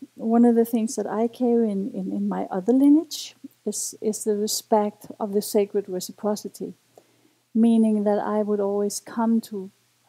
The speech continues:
her and honor her and give my love and my blessing. And then I am able to receive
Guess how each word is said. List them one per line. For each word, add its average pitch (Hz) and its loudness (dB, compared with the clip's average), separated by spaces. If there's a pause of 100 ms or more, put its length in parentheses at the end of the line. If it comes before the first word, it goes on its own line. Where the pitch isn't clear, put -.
her 214 -4 (180)
and 202 -6
honor 190 -2
her 320 -4 (100)
and 180 -10 (280)
give 196 0
my 185 -2
love 202 -2
and 196 -6
my 185 -6
blessing. 233 0 (680)
And 254 6
then 247 4
I 220 -2
am 226 -4
able 247 0
to - -8
receive 208 -6